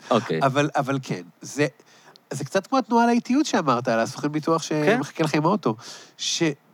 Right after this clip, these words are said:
Speaker 2: שזה נכון שיש פה, אני מבין, בגלל זה יש פה כן מסר שהוא נגד עריכה, שאומר, "יש פה שהות. עשר דקות ראשונות לא מעניינות, שתוק, תקשיב, זה יבוא."
Speaker 1: כן.
Speaker 2: אתה לא צריך סיפוקים מיידיים.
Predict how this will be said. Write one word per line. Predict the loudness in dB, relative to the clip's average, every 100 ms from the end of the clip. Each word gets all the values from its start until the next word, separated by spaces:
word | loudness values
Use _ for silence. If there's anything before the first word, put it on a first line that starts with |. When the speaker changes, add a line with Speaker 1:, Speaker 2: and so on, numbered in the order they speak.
| -8
Speaker 2:
שזה | -8 -6 -8
נכון | -6 -2 0 0
שיש | 0 0 2 2 0
פה, | 0 0 0 -4 _ _ _ _ _ -6
אני | -2 0
מבין, | 2 0
בגלל | -2 -6
זה | 0 0
יש |
פה | 0
כן | -2 0
מסר | 2 2 -2
שהוא | -6 -4 -2
נגד | 0 0 0 -2
עריכה, | -6 -4 -4 -6 -10 -20 -14
שאומר, | -4 2 4 4
"יש | 4
פה | 2
שהות. | 0 2 2 0 -8 -20 _ _ -20 -6 2
עשר | 4 4
דקות | 2 4 2
ראשונות | 2 2 4
לא | 4
מעניינות, | 4 4 6 4 2
שתוק, | 0 2 2
תקשיב, | 0 -6 -2 0
זה | 2
יבוא." | 4 2 -2 -10 _ _ 0
Speaker 1:
כן. | 2 2
Speaker 2:
אתה | 4
לא | 4
צריך | 4 -2
סיפוקים | -4 -2 0
מיידיים. | 0 -2 -6